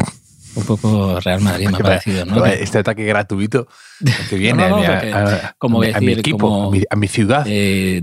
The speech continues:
Speaker 1: nada, nada de ataque, al contrario, como un, un halago, como decir, esto solo puede hacer un, un jugador de,
Speaker 2: Mm.
Speaker 1: del Madrid, a lo, a lo Sergio Ramos, ¿no? A lo Karim Benzema y, y demás. Pero ya te digo que,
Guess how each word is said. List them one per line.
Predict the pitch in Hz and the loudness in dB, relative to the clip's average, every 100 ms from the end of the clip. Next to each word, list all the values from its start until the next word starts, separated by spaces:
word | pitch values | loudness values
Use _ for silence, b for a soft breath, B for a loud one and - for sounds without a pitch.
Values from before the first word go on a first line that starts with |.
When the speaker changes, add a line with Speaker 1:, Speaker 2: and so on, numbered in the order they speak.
| 87 | -4
Speaker 1:
nada, | 110 101 95 101 123 | -6 -2 0 0 -2
nada | 104 139 | -2 0
de | 180 | 0
ataque, | 120 143 - 95 | 0 -4 -2 -4
al | |
contrario, | 101 90 107 135 117 80 | -4 -4 -2 0 0 -2
como | 85 87 | -2 -2
un, | - | -2
un | 104 113 | -2 -2
halago, | 110 156 127 87 | 0 -2 -2 -4
como | 98 | -4
decir, | 92 92 95 87 | -2 0 -2 -2
esto | 95 - 117 | -4 -4 -2
solo | 123 117 | 0 0
puede | 110 98 | -2 -4
hacer | 104 117 | -2 -2
un, | 127 90 | -2 -4
un | 98 104 92 | -8 -10 -4
jugador | 95 92 95 | 0 0 0
de, | 95 | 0
Speaker 2:
Mm. | 92 | 0
Speaker 1:
del | 92 | 0
Madrid, | 92 87 92 123 | 0 -2 0 0
a | 92 82 | 0 -4
lo, | 92 95 | -6 -10
a | |
lo | 92 | -8
Sergio | - 98 101 | -6 -4 -4
Ramos, | 90 120 123 87 | -2 -2 -2 -2
¿no? | 76 123 | -6 -6
A | |
lo | 110 101 - _ _ _ | -6 -8 -10 _ _ _
Karim | _ 95 98 | _ 0 2
Benzema | 98 98 92 98 - _ _ - | 0 0 0 -2 -4 _ _ -2
y, | 104 98 - _ | 0 0 -2 _
y | 185 104 | -2 0
demás. | 95 104 165 - _ _ _ _ _ | 2 0 0 -4 _ _ _ _ _
Pero | 131 117 113 110 - | 0 2 0 -2 -4
ya | 120 | -2
te | 123 | 0
digo | 165 202 | 0 0
que, | 190 180 143 123 113 - | -2 -2 -2 -4 -8 -12